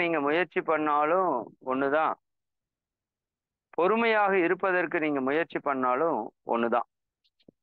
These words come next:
இரண்டும் சரிசமமான பலனை நம்ம வாழ்க்கையில கொடுக்கும். ஏன்னா அந்த பொறுமை இழக்கும் போதுதான் நம்ம வாழ்க்கையில பல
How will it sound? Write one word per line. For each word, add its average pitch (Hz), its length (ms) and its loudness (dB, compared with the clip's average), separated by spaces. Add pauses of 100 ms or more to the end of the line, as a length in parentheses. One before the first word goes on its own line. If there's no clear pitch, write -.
(440)
இரண்டும் 196 500 4 (360)
சரிசமமான 170 680 0 (140)
பலனை 147 300 0
நம்ம 131 260 -2
வாழ்க்கையில 135 420 0
கொடுக்கும். 113 340 -4 (1500)
ஏன்னா 190 240 2
அந்த 165 100 2 (100)
பொறுமை 220 340 2 (140)
இழக்கும் 196 440 -2
போதுதான் 175 380 0
நம்ம 165 120 -2 (100)
வாழ்க்கையில 160 480 0 (520)
பல 175 220 0